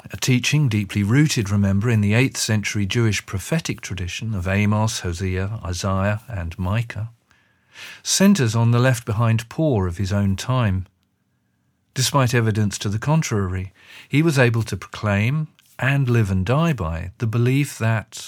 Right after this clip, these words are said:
"Blessed are you who are poor, for yours is the kingdom of God. Blessed are you who are hungry now, for you will be filled. Blessed are you who weep now, for you will laugh."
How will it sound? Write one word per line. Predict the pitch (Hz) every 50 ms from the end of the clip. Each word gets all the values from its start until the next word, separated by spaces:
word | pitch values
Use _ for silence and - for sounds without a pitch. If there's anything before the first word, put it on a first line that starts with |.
| - - - - - _ _ _ _ _ -
"Blessed | 101 113 123 123 117 - 135 123
are | 131 127 123
you | 123 120 135 143 127 107
who | 92 - 120 120
are | 120 120
poor, | 117 120 135 143 135 98 80 80 - - - - -
for | - - - 123 117
yours | 113 113 135 131 131 131 127 117 113 - -
is | 151 147 147 123 101 - - - -
the | - -
kingdom | 101 - - 95 92 87 87 90
of | 87 87
God. | - - 95 90 90 - - _ _ _ _ _ _ _ _ _ _ _ _ _ _ _
Blessed | - 117 110 110 - 120 104
are | 113 110 110
you | 110 110 120 123 120 113
who | - 120 117 113
are | 107
hungry | 101 95 110 135 139 135 113 107 95
now, | 90 92 92 90 90 95 - _ _ _ _ _ _ _ _
for | _ - - 127 120
you | 113 110 131 131 123 120
will | 113 123 139 147 131 107
be | 95 98 95
filled. | 90 - - 151 151 113 90 - 117 110 - _ _ _ _ _ _ _ _ _ _ _ _ _ _ _ _ _
Blessed | - 107 107 127 127 120 - - 117 107
are | 113 107 107
you | 104 117 127 123 110
who | - - 113 107
weep | 107 113 143 165 160 - - -
now, | 98 90 90 85 85 - _ _ _ _ _ _ _ _ _ _ _ _
for | - - - 135 131
you | 120 117 123 120
will | 120 123 151 156 127 101 87 85 87 92 - _
laugh." | - 107 107 113 113 101 95 90 87 - - -